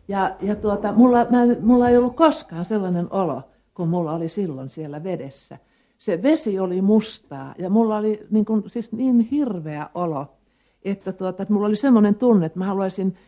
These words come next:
mun sisareni Inkerin upottaa sinne veden alle. Ja mä säikänin sitä ajatustakin niin kauheasti. Mä en tiennyt, mikä mua painosti. Se oli, tuota,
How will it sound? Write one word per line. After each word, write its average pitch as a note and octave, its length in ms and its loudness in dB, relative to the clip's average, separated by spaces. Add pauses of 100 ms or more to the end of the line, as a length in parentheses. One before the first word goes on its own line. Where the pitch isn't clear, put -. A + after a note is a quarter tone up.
mun G#3 140 4
sisareni F3+ 520 0
Inkerin D3+ 720 2
upottaa D3 460 -14
sinne E3+ 280 -8
veden D#3+ 440 -8
alle. E3+ 580 -16 (580)
Ja G3 60 -2
mä G#3 80 4
säikänin A3 480 2
sitä - 240 -12
ajatustakin F#3 680 -4
niin E3 140 -4
kauheasti. F#3 380 -6
Mä F#3+ 100 2
en G#3 60 2
tiennyt, G#3 260 4
mikä A3+ 340 2
mua G#3 260 2
painosti. F3+ 800 -8 (260)
Se - 180 -2
oli, G#3 160 4
tuota, G#3 380 -4